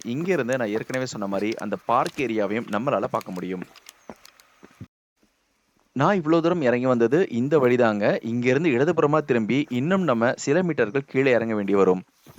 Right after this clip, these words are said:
இது எல்லாமே முழுக்க முழுக்க மலை பிரதேசங்கள் அப்படின்றனால, ஏகப்பட்ட இடங்களை என்னால கூழாங்கற்களை பார்க்க முடியுது. இங்க இருந்து பார்த்தாலே, இப்ப புதிதா ஓபன் பண்ண அந்த சில்ட்ரன் பார்க் ஏரியாவையும் என்னால பார்க்க முடியுது.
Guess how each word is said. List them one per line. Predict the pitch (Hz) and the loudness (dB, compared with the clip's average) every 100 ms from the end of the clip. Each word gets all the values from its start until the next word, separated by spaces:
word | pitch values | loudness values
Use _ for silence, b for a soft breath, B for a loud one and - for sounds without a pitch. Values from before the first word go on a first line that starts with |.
| - | -2
இது | 113 | 2
எல்லாமே | 107 135 196 165 165 190 | 2 4 2 2 0 0
முழுக்க | 117 135 165 | 2 2 2
முழுக்க | 143 135 - 147 123 | 0 0 2 0 2
மலை | 107 131 175 | 2 2 0
பிரதேசங்கள் | 151 139 127 127 123 | 0 2 0 0 0
அப்படின்றனால, | 101 107 110 107 101 98 123 - | 0 0 0 -2 0 2 2 0
ஏகப்பட்ட | 104 123 175 180 143 | 0 0 0 -4 -2
இடங்களை | 120 113 113 113 | -2 0 0 0
என்னால | 104 110 - | 2 0 2
கூழாங்கற்களை | 143 151 131 110 110 | 4 4 2 -2 -2
பார்க்க | 107 104 98 | -2 -4 -4
முடியுது. | 92 90 101 160 _ _ _ _ - | -2 0 2 0 _ _ _ _ -4
இங்க | 123 147 | 0 2
இருந்து | 185 202 | 2 2
பார்த்தாலே, | 160 139 127 127 151 | 2 2 2 4 2
இப்ப | - 113 | 0 0
புதிதா | 123 147 180 | 2 4 4
ஓபன் | 165 131 123 | 4 4 0
பண்ண | 110 101 113 | 0 0 2
அந்த | 135 110 107 | 2 0 -2
சில்ட்ரன் | - 143 180 | 0 -2 0
பார்க் | 165 127 110 | 0 0 0
ஏரியாவையும் | 104 101 104 135 | 2 2 2 -2
என்னால | 110 123 123 120 | -2 0 0 2
பார்க்க | 107 - | 0 -2
முடியுது. | 92 92 92 | -2 -2 0